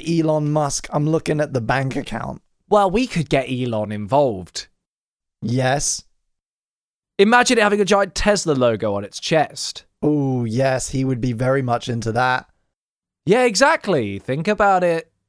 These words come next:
Speaker 2: You could do it.
Speaker 1: How about this one from at Ashens on Twitter? That's Stuart Ashen. Actually, uh, previously a guest on the show. You should, uh, go back and listen to that if you haven't. Uh, who suggests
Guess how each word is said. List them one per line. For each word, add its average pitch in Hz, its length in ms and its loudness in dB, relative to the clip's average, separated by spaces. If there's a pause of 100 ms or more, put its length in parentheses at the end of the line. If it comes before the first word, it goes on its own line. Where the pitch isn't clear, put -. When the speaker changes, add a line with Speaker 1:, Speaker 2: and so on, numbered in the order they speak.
(180)
Speaker 2:
You 139 120 -4
could 160 160 -6
do 214 260 2
it. 202 280 0 (300)
Speaker 1:
How 196 100 0
about 214 200 0
this 185 200 -4
one 143 180 -2
from 151 420 -2 (180)
at 151 220 -2 (120)
Ashens 135 680 -2
on 123 200 -2
Twitter? 131 520 -2
That's - 200 -6
Stuart 135 360 0
Ashen. 131 640 -4
Actually, 131 600 -4
uh, 120 300 0 (400)
previously 139 800 -2
a 120 60 0
guest 139 360 -4
on 117 100 -2
the 113 100 -4
show. 113 220 -2
You 117 120 -2
should, - 320 -10
uh, 113 200 -2
go - 160 -4
back 110 240 -6
and 117 100 -2
listen 120 220 -6
to 110 80 -4
that - 160 -4
if - 100 -14
you 107 60 -4
haven't. 117 480 -4 (480)
Uh, 143 280 0
who 147 120 -2
suggests 147 540 -2